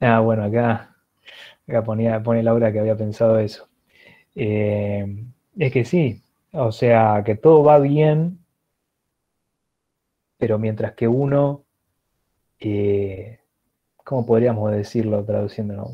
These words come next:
Mientras que uno acepte la gracia, digamos, ¿no? Eh, pero sin olvidar que la gracia supone la naturaleza.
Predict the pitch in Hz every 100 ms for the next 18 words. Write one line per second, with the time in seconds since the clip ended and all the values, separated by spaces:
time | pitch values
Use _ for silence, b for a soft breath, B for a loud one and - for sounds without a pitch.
0 | 120 110 113 - 175 160 160 - 120 104
1 | 107 143 123 - 131 135 _ _ _ _
2 | _ 110 104 104 107 - - - _ -
3 | 120 190 - _ b b b b b -
4 | 107 104 104 101 98 98 101 - _ _
5 | _ _ _ _ - 156 175 - 147 131
6 | 117 131 - 107 107 147 160 120 110 127
7 | 135 117 107 101 98 104 180 - -